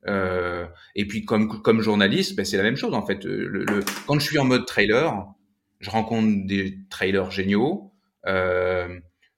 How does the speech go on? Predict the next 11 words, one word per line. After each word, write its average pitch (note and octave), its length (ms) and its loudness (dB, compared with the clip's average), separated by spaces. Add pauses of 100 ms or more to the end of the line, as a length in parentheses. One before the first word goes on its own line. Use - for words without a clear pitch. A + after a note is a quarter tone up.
(600)
j'aime G#2 960 0
l'énergie B2+ 720 2
qui G#2+ 140 -6
se G2 80 -6
dégage G#2+ 680 2
de G2 220 -2
ces - 180 -4
rencontres, G2+ 600 -2
de F#2+ 80 -4
ces G2+ 180 -2
moments-là. G#2+ 1000 0